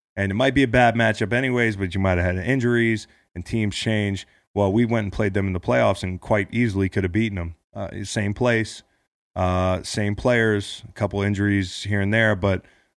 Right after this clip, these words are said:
um, you know, teams change through the year. For them to do that and win by,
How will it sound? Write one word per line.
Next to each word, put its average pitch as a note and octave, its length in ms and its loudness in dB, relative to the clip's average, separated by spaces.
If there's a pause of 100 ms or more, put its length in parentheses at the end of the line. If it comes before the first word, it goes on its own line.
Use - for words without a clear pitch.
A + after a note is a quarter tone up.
um, F2+ 480 -2 (380)
you G#2+ 100 -2
know, F#2 140 -4 (160)
teams A#2+ 580 -2
change G#2+ 460 -4
through F#2+ 100 -6
the F#2+ 80 2
year. G#2 300 2 (200)
For G#2 120 -2
them A2 240 0
to A2+ 120 -8
do G#2+ 220 0
that G#2 220 2
and F#2 100 -4
win G2+ 200 -2
by, F2+ 280 0